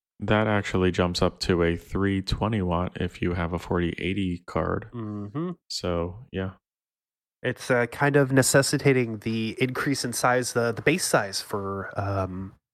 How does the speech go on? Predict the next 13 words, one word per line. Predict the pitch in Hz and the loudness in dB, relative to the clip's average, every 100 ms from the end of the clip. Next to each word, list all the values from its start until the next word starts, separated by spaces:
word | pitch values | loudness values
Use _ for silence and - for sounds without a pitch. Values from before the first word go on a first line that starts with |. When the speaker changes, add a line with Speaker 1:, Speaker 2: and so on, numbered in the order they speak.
| - | 0
Speaker 2:
power | 165 175 | 4 4
supplies, | - - 80 78 - _ - - _ - | 2 0 0 0 -8 _ -18 -18 _ -6
which | 123 120 | -2 -2
is | 110 - - 120 | -2 -6 -8 0
unfortunate, | 127 117 147 135 - 113 | 0 4 4 2 0 2
but | 147 151 | 4 4
it | |
is | 135 113 | 4 2
what | - | -2
it | 82 | -2
is. | - - - - _ _ _ _ _ _ _ _ _ _ _ _ - | -6 -6 -8 -10 _ _ _ _ _ _ _ _ _ _ _ _ -6
Speaker 1:
It | 120 | -2
is | 98 87 - - | 0 -2 -6 -14